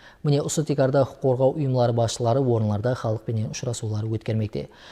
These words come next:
Каракалпакстан Республикасы Эчке эшләр министрының Нөкс районында үткәргән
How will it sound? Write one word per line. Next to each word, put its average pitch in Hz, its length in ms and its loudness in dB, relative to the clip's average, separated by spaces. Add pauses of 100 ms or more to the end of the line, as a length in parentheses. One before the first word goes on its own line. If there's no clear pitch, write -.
(200)
Каракалпакстан 180 560 4
Республикасы 147 720 0
Эчке - 160 -4
эшләр 131 320 -2
министрының 117 560 0
Нөкс 117 240 -4
районында 110 320 0
үткәргән 110 580 -2